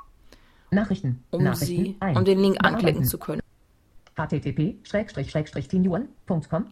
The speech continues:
Speaker 1: Schrägstrich O zwei F acht Tonnen acht C. Hyperlink.
Speaker 2: Wir hören, dass Blind Square Tiny U R L verwendet, damit der Platz in der S M S bestmöglich ausgenutzt wird. Ich aktiviere den Link.
Speaker 1: Safari.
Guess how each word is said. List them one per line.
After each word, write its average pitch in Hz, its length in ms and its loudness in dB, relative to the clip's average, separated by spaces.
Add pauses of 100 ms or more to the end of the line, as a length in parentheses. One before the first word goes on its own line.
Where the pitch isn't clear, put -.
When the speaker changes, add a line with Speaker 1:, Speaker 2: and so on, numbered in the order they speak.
Speaker 1:
Schrägstrich - 540 -6
O - 80 -2
zwei - 180 -4
F 175 160 -2
acht 160 140 -10
Tonnen 202 240 -2
acht - 180 -12
C. 151 220 -4 (180)
Hyperlink. 135 440 -2 (220)
Speaker 2:
Wir 214 180 4
hören, 254 180 6
dass 254 160 0
Blind 196 320 2
Square 185 280 2 (100)
Tiny 202 580 0
U 196 80 2
R 175 260 0
L 202 60 -4
verwendet, 196 580 -2 (160)
damit 175 640 -4 (220)
der 165 420 -4 (400)
Platz 185 360 -4
in 160 140 -4
der 160 140 0
S 170 160 -6
M 160 100 -6
S 170 280 -6
bestmöglich 170 760 -4
ausgenutzt 202 580 -4
wird. 254 160 -4
Ich 247 140 -10
aktiviere 190 500 -6
den 185 160 -4
Link. - 260 -14 (1700)
Speaker 1:
Safari. 147 480 -4